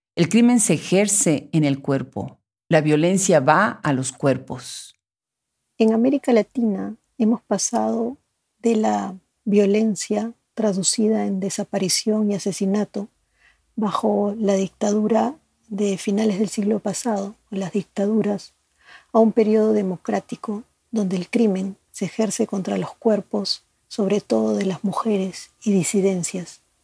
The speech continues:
Speaker 2: Desde crímenes como el feminicidio o el ataque sexual, hasta las llamadas microviolencias, es decir, las agresiones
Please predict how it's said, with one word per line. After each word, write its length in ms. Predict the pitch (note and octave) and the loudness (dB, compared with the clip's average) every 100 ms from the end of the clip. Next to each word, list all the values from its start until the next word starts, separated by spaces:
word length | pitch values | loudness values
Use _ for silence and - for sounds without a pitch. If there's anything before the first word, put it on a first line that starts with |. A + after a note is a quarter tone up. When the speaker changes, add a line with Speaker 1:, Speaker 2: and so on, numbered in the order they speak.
| _ _ _ _ _ _ - | _ _ _ _ _ _ 0
Speaker 2:
Desde 280 | G3 A3 | 4 4
crímenes 520 | - B3 A#3+ A#3+ A#3+ - | 4 4 4 4 2 0
como 240 | - G#3 | -2 0
el 60 | G3 | 0
feminicidio 840 | G#3 G3 G3 E3+ - A3+ G#3+ G#3+ | 0 0 0 -2 0 2 4 4
o 100 | F#3+ | 4
el 80 | F#3 | 2
ataque 320 | F3+ G3 G3+ | 0 -2 -4
sexual, 640 | - F#3+ - A3+ G#3 G#3+ - _ _ _ _ | -6 -6 -4 -2 -2 -4 -8 _ _ _ _
hasta 220 | G#3 - G#3+ | -4 0 0
las 120 | F3 | 0
llamadas 640 | G3+ G3+ G#3+ G#3+ G#3 - - | 0 0 0 0 -2 -6 2
microviolencias, 1300 | G#3 G3+ A3 G#3+ F#3+ G3 G#3 G#3 F3 G3 F#3+ - - _ _ | 2 4 2 0 2 4 4 0 -4 -6 -6 -8 -12 _ _
es 140 | G#3+ G#3+ | 0 2
decir, 400 | G#3 - G3+ - _ _ _ _ _ - | 2 2 0 0 _ _ _ _ _ 0
las 220 | A3+ - | 0 2
agresiones 960 | G3+ G3+ F#3 - B3 G#3 G3 F#3+ - | 0 0 0 2 2 2 0 -6 -10